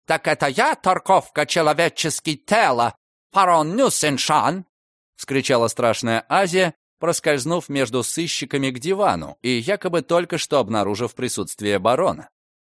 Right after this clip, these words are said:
«Мерзкий негодниц!» — вскричал Нусинген,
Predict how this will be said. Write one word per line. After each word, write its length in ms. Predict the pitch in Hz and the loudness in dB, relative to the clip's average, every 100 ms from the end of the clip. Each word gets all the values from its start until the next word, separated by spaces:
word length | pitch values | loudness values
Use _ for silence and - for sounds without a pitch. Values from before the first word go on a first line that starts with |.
| _ _ _ | _ _ _
«Мерзкий 680 | - 220 190 160 - - 240 | 0 2 2 0 -4 0 0
негодниц!» — 1000 | 196 226 180 254 196 165 202 170 - - _ _ | 2 0 2 4 4 2 -2 0 -2 -4 _ _
вскричал 520 | - - 139 127 143 127 | -14 -4 -2 0 2 2
Нусинген, 800 | - 135 - 85 80 78 76 | 0 -2 -4 -6 -6 -8 -8